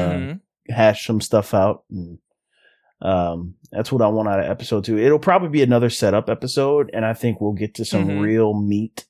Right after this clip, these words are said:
Speaker 2: in episode three. We might get a tease at Zemo in, uh,
Speaker 1: Yeah.
Speaker 2: the next episode. But, uh, all in all, I, I thought it was solid. It was about what I expected.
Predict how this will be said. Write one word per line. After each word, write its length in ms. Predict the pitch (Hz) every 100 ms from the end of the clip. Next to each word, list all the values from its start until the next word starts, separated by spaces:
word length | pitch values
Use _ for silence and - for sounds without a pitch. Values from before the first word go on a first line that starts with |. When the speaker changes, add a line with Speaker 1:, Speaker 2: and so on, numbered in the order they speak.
| -
Speaker 2:
in 160 | 101 -
episode 480 | 101 110 113 101 -
three. 200 | 104 120
We 100 | 113
might 200 | 107 95
get 100 | 92
a 60 |
tease 320 | - 110 110
at 120 | 101 90
Zemo 540 | 101 104 110 123 127 _ _ -
in, 320 | 113 113 113
uh, 400 | 110 110 110 113 _ _
Speaker 1:
Yeah. 200 | 160 131 113
Speaker 2:
the 80 |
next 260 | 120 117 -
episode. 580 | 123 131 - 147 160 156 -
But, 200 | 110 98
uh, 280 | 90 90 90 _ _ _ _ _
all 400 | 95 - 165 202
in 80 | 196
all, 120 | 175
I, 100 | 160 -
I 40 | 131
thought 220 | 147 147
it 40 |
was 160 | 147 139
solid. 460 | - 117 117 117 107
It 80 |
was 100 | 113
about 260 | 117 120 120
what 120 | 139
I 100 | 123
expected. 640 | 123 - 101 92 98 98